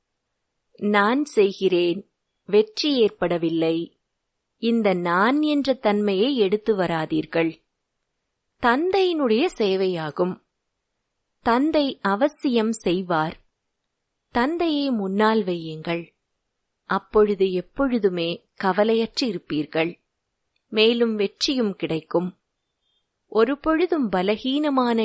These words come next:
எண்ணம் என்ற விதையை போடாதீர்கள். "சேவையோ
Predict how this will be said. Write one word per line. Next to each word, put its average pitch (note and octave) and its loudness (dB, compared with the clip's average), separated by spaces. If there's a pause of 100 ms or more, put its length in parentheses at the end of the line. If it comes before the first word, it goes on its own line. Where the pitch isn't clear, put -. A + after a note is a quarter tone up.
(120)
எண்ணம் G#3 0
என்ற G3+ 0
விதையை G3+ 0 (120)
போடாதீர்கள். E3+ -2 (920)
"சேவையோ A3 2